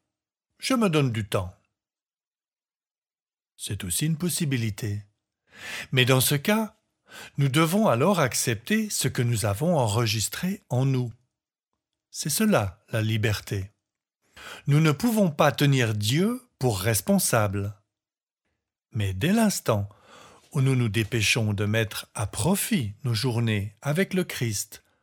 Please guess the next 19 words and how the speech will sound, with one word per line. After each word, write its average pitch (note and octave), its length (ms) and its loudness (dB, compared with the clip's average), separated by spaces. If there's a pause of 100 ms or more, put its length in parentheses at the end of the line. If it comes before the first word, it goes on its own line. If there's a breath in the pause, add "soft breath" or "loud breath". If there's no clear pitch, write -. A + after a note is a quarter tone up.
(440 loud breath)
nous C3+ 140 4
ressentons D#3 680 0
sa B2 260 2
grâce G2 600 -4 (240)
qui B2 180 0
annule B2+ 520 2
nombre D#3 560 0
de A#2+ 100 -2
nos A#2 260 0
aspects A#2 320 -2
pécheurs A#2+ 760 -2 (800 loud breath)
que C3+ 80 0
nous B2 160 2
n'aurons A#2 480 0
alors A#2+ 440 0
pas A#2 240 0
à A2 40 0
subir. G2+ 800 -4 (2500)
Si G2+ 640 -2